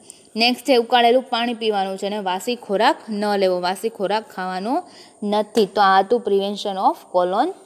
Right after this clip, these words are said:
cancer. તો અહીંયા આપણે આજે કોલોન કેન્સર છે એ કમ્પ્લીટ થયું. નેક્સ્ટ કેન્સર જોઈશું, લિવર કેન્સર. લિવર કેન્સરનું સેકન્ડ નામ છે હિપેટિક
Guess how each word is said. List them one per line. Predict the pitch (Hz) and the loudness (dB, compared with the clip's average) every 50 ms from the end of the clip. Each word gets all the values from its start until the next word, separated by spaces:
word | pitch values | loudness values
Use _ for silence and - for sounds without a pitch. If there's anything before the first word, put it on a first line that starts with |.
| - _ _ _ _ - 190 | -20 _ _ _ _ -8 -6
cancer. | 185 185 180 180 - - 180 170 165 175 - _ _ - _ _ _ - | -6 -6 -8 -10 -8 -6 -6 -6 -8 -10 -16 _ _ -20 _ _ _ -6
તો | 220 | -4
અહીંયા | 208 220 233 247 240 | -2 0 0 0 0
આપણે | 226 214 208 - 220 226 | 0 0 0 0 2 2
આજે | 208 196 196 190 233 269 339 - - - _ _ _ _ _ _ _ _ - - | 2 2 2 0 0 -2 -2 -4 -10 -20 _ _ _ _ _ _ _ _ -20 -14
કોલોન | - - 226 226 226 233 247 247 | -2 2 4 4 6 6 4 2
કેન્સર | 247 - 208 202 196 202 - 208 190 | 0 0 -2 -2 -2 -4 -4 -4 -4
છે | 185 - 202 | -4 -4 -2
એ | 196 226 294 339 - - - _ _ | -2 -2 -2 -4 -6 -10 -20 _ _
કમ્પ્લીટ | - 202 208 208 208 208 190 175 | -6 -6 -6 -6 -8 -8 -8 -8
થયું. | - - - - 180 170 160 - _ _ _ _ _ - - _ _ _ _ - - _ _ _ - - - - - - _ _ _ _ _ _ _ _ _ _ _ _ _ _ _ _ _ _ _ _ _ _ _ _ _ _ _ _ - | -10 -12 -12 -12 -12 -12 -12 -16 _ _ _ _ _ -20 -20 _ _ _ _ -20 -20 _ _ _ -18 -18 -18 -18 -20 -20 _ _ _ _ _ _ _ _ _ _ _ _ _ _ _ _ _ _ _ _ _ _ _ _ _ _ _ _ -6
નેક્સ્ટ | 214 208 214 240 269 269 - - | -4 0 2 2 2 2 0 -4
કેન્સર | - 277 262 254 254 269 240 226 | -6 -4 -4 -2 -2 -2 -2 2
જોઈશું, | 208 220 214 220 - 262 302 339 - - | 2 2 2 2 0 -4 -10 -10 -12 -12
લિવર | 220 214 214 220 226 226 233 226 220 | -12 -8 -4 -2 0 2 2 2 2
કેન્સર. | 226 202 185 185 196 175 - 175 165 165 - _ _ _ _ _ _ _ _ - | 0 -4 -6 -8 -8 -10 -8 -6 -6 -6 -8 _ _ _ _ _ _ _ _ 0
લિવર | - 254 269 285 277 | 2 2 2 2 0
કેન્સરનું | 277 285 285 277 269 285 269 262 269 | 0 -2 -4 -2 -2 -2 -4 -4 -4
સેકન્ડ | - - 233 226 233 269 262 254 247 | -6 -8 -10 -8 -6 -6 -6 -4 -4
નામ | 247 247 240 226 | -4 -4 -4 -2
છે | 254 240 240 208 202 | -2 -2 0 -2 -4
હિપેટિક | 226 - - 220 214 - 285 - | -4 -2 -2 -2 0 0 -2 -2